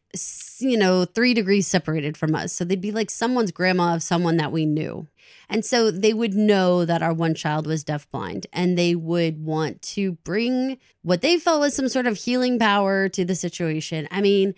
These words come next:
I can admit the one time someone tried to, like, take Lauren and lay her down in the grass because they were gonna, like, lay hands on her. I was like,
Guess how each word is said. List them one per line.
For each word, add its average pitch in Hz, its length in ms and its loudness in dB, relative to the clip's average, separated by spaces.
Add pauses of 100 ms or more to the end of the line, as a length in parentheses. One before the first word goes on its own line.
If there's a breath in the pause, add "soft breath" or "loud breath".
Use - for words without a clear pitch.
I 156 140 -6
can 233 220 -2
admit 277 360 -4
the 208 100 0
one 175 180 0
time 214 440 -2
someone 165 360 -4
tried 202 240 -4
to, 180 200 0
like, 160 560 -6
take - 460 -6
Lauren 269 760 -4 (120)
and 175 300 -2
lay 160 220 -4
her 233 180 -4
down 240 580 -2
in 190 160 -2
the 190 60 0
grass 240 880 -2
because 185 220 -8
they 180 100 -2
were 180 60 -2
gonna, 190 100 0
like, 175 160 -2
lay 180 200 -2
hands 233 240 -4
on 208 100 -2
her. 190 180 -2
I - 80 -2
was 202 100 0
like, 175 140 -4